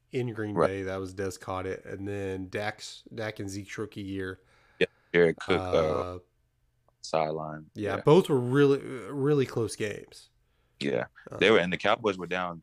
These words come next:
Speaker 2: twenty-one in that game, if I'm not mistaken.
Speaker 1: Yeah, they started off really rough,
Speaker 2: Yeah, it was
Speaker 1: uh,
Speaker 2: bad.
Speaker 1: in, in that game, but came back and tied it.
Speaker 2: Mm-hmm.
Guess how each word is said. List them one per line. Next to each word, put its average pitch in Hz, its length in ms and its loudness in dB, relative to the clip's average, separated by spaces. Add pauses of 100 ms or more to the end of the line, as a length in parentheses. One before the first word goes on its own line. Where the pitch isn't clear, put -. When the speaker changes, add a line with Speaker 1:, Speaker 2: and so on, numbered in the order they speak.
Speaker 2:
twenty-one 98 440 -6
in 87 80 -6
that 90 160 -2
game, 78 240 -10
if 78 120 -8
I'm 85 80 -4
not 78 160 -4 (280)
mistaken. - 680 -2
Speaker 1:
Yeah, 117 180 -2
they 110 100 -2
started 131 360 0
off 107 240 -2
really 101 240 -6
rough, 98 520 -8 (460)
Speaker 2:
Yeah, 73 200 2
it 78 80 2
was 78 140 0
Speaker 1:
uh, - 80 -10
Speaker 2:
bad. 69 320 0 (120)
Speaker 1:
in, 104 260 -10
in 98 60 -10
that 98 180 -6
game, 98 200 -8
but 98 140 -10
came 107 240 -6
back 98 380 -6
and - 120 -16
tied 98 320 -6
it. 92 180 -6
Speaker 2:
Mm-hmm. - 140 -10